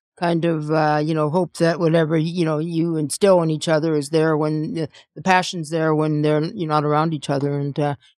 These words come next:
you know, family is the most integral thing in our lives, you know, which it always has been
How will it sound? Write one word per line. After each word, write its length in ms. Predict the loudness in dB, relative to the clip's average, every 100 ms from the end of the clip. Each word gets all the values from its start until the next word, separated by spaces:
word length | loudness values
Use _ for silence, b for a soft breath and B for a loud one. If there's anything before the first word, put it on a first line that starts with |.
| _
you 80 | -8
know, 160 | -4 -4
family 500 | 0 2 4 2 2
is 280 | 0 -2 0
the 280 | 2 2 2
most 360 | 2 0 -4
integral 500 | -10 -2 0 2 0
thing 280 | 2 2 2
in 100 | 2
our 160 | 0 2
lives, 520 | 4 4 2 -4 -6
you 60 |
know, 180 | -4 -6
which 180 | -8 -12
it 120 | -8
always 280 | -2 -2 0
has 200 | -2 -2
been 260 | -4 -10